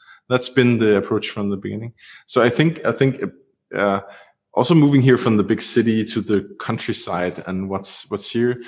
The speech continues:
it, it really gets us closer to, um, you know, to feeling the, you know, the nature and the weather and the climate and the change, you know, the changing seasons. You feel that much more out here,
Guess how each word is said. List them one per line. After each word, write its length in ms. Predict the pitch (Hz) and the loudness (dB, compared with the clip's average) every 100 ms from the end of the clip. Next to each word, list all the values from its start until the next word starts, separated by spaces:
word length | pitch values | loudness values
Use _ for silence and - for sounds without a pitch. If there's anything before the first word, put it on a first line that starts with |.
| - - _ - | -20 -20 _ -10
it, 100 | 120 - | -10 -4
it 100 | 123 | 0
really 180 | 127 151 | 4 4
gets 240 | 147 147 131 | 4 0 0
us 140 | - | -4
closer 420 | - 135 135 139 | 0 2 4 0
to, 640 | - - 120 113 113 107 - _ _ _ _ - | -2 -2 0 0 -2 -6 -10 _ _ _ _ -6
um, 520 | 101 98 95 90 87 - _ _ _ _ _ _ _ | -4 -2 -2 -4 -8 -16 _ _ _ _ _ _ _
you 80 | 117 | -6
know, 60 | 117 | -4
to 120 | 127 | -4
feeling 720 | - - 131 131 127 127 113 | -4 0 2 4 4 2 0
the, 340 | 113 107 104 78 | 2 2 0 -4
you 120 | 107 | -4
know, 100 | 104 | -2
the 140 | 101 | -2
nature 500 | 101 101 104 - 113 | 2 2 0 -2 -2
and 160 | 104 101 | -2 -2
the 60 | 92 | 0
weather 400 | 101 101 104 98 | 2 4 2 2
and 180 | 95 | -2
the 60 | 95 | -4
climate 420 | - 98 104 101 | 0 0 0 -2
and 200 | 95 92 | -2 -2
the 520 | 95 95 90 85 92 95 | 0 0 -2 -6 -8 -8
change, 640 | - 110 104 - - - | -4 -2 -2 -6 -8 -10
you 300 | 101 82 98 | -10 -8 -4
know, 140 | 104 | -2
the 120 | 98 101 | -2 -2
changing 680 | - 110 107 110 101 95 - - - - | 0 0 0 0 0 -2 -6 -20 -20 -10
seasons. 840 | - 127 117 120 107 101 - - - - _ _ | -2 0 2 0 -2 -2 -4 -8 -14 -20 _ _
You 120 | 117 117 | -8 -8
feel 320 | - 151 147 | 0 2 4
that 120 | 127 | 2
much 280 | 120 113 - | 2 0 -2
more 380 | 107 101 104 101 - _ _ 82 | 0 0 -2 -6 -16 _ _ 0
out 180 | 104 | 0
here, 340 | - 98 90 | 0 -8 -10